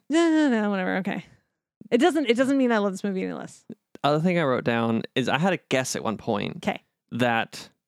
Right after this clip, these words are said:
Speaker 2: I was guessing that Milo's grandfather was still alive in
Speaker 1: Oh, really?
Speaker 2: Atlantis somehow.
Speaker 1: Oh.
Speaker 2: It was a total guess. I thought there was gonna be some sort of reveal later.
Speaker 1: Uh-huh.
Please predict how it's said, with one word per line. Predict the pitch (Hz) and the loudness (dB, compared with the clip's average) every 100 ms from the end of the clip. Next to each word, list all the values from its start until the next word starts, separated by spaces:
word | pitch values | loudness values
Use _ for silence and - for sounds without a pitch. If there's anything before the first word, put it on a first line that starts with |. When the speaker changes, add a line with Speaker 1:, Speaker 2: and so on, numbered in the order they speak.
| _ - | _ -8
Speaker 2:
I | |
was | 135 | -4
guessing | 147 160 175 147 127 120 117 _ _ _ _ - | 0 0 2 0 2 0 -4 _ _ _ _ -4
that | 120 107 - - - _ - | -2 0 -4 -10 -14 _ -2
Milo's | 123 127 123 113 | 0 2 0 0
grandfather | - 131 127 117 107 98 | 0 0 2 0 2 0
was | 95 | 0
still | - 139 117 | 0 2 2
alive | 104 107 104 92 98 123 - _ _ _ _ - | 2 2 2 0 -2 -6 -16 _ _ _ _ 2
in | 254 | 6
Speaker 1:
Oh, | 254 | 6
really? | 214 214 254 | 6 6 6
Speaker 2:
Atlantis | 359 440 - - - | 6 4 4 -4 -6
somehow. | - 110 101 110 76 69 | -2 -2 0 -2 0 0
Speaker 1:
Oh. | 247 240 247 269 277 254 240 214 185 180 180 _ _ _ | 0 0 0 2 4 4 4 4 2 -2 -6 _ _ _
Speaker 2:
It | 127 | 0
was | 123 | 0
a | 120 | 2
total | 175 190 | 4 4
guess. | 156 139 127 - - - _ - | 4 2 2 0 -4 -6 _ -6
I | 135 | -2
thought | - 151 | 2 2
there | 147 | 2
was | 135 | 0
gonna | 139 | 0
be | |
some | 127 147 135 | 2 0 2
sort | 147 | 0
of | 127 | 2
reveal | 120 113 120 113 | 0 2 2 4
later. | 110 107 107 107 - | 4 4 2 0 0
Speaker 1:
Uh-huh. | 220 208 190 | 0 2 -2